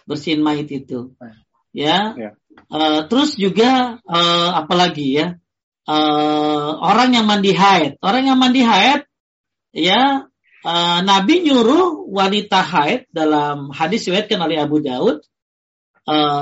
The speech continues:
Speaker 1: tak khusus sidroha wa ma'aha fatawaddu summa tagsilu ra'saha. Wanita itu bisa mengambil apa tadi, daun bidara,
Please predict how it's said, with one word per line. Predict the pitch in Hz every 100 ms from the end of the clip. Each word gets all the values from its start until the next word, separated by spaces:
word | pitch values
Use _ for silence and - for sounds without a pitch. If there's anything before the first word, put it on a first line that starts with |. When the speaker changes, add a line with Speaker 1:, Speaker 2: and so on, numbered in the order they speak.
| 143
Speaker 1:
tak | 240 247 -
khusus | 269 285 262 220
sidroha | 214 180 185 170 147 143 190 302 - _ _ _ _ _
wa | 175 170
ma'aha | 175 240 320 233 185 165 185 269
fatawaddu | 190 - 185 254 202 208 214
summa | 196 175 170 151
tagsilu | 220 196 202 196 214 226 226 - _ _ _
ra'saha. | 151 214 - - 135 139 131 127 127 _ _ _ _ _ _ _ _ _
Wanita | - 190 214 226 240 240
itu | 226 311 262
bisa | 208 185 240 247
mengambil | 240 214 202 190 190 233 226
apa | 226
tadi, | 226 233
daun | 185 190 185
bidara, | 185 180 170 135 127 147 226 311